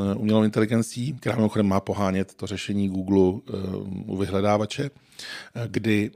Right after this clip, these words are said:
hm, inž-, jeden z inženýrů Google, který měl na starosti, eh, dohled nad, eh, etikou A I,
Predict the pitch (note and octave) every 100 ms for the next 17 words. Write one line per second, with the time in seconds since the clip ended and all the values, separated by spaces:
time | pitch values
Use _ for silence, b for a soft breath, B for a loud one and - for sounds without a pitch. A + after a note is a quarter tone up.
0 | - A#2+ A2 G#2 G2+ G2 - - A2 B2
1 | G#2+ G#2+ A2 G#2 G#2 G2+ A2+ A2+ A2 A2
2 | A#2 - G#2+ A2 G2 - G#2 - A#2 A2
3 | A2 B B B B B G#2 G2 G2 G2
4 | G#2 G#2 A2 - - G2 F2+ - G#2 -
5 | G#2+ - A2 C#3 A#2 G2 G#2 G#2 A2+